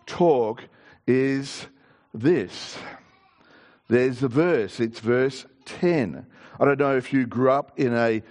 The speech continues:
uh, a world where memory verses were popular, uh, but, uh, they, they still work. Commit this verse to memory. "Create in me a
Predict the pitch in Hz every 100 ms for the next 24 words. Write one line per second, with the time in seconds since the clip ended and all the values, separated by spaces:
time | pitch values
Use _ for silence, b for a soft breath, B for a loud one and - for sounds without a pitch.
0 | B B B 110 107 107 135 117 107 123
1 | 143 151 160 143 143 131 131 135 131 131
2 | 131 147 156 139 135 135 135 156 131 117
3 | - 135 127 151 185 233 _ B B B
4 | 107 113 120 98 127 135 165 - 135 120
5 | 123 120 B B - 113 117 117 139 131
6 | - 151 160 147 190 135 95 - 127 143
7 | 151 123 143 - - - B B 98 104
8 | 110 117 - - _ - 113 113 127 127
9 | 98 87 - - _ _ b b b b
10 | b b b b _ _ _ _ _ -
11 | 123 120 139 151 - 139 117 120 120 123
12 | 107 95 90 101